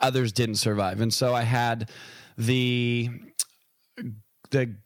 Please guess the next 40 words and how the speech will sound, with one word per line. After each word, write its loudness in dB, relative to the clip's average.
grief 0
of, 2
of 0
losing 2
others 2
and 0
the 0
guilt 0
of 0
being 2
a 0
survivor. 0
And 0
so, 0
uh, -4
plus 0
all 0
the 0
physical 0
injuries 0
and 2
all 2
that -2
mess. 0
So 0
I 0
was 0
in, -2
in 0
kind 0
of 2
a, 0
a 0
rough 2
spot -2
for, 0
for 0
a 2
while. 0
So 0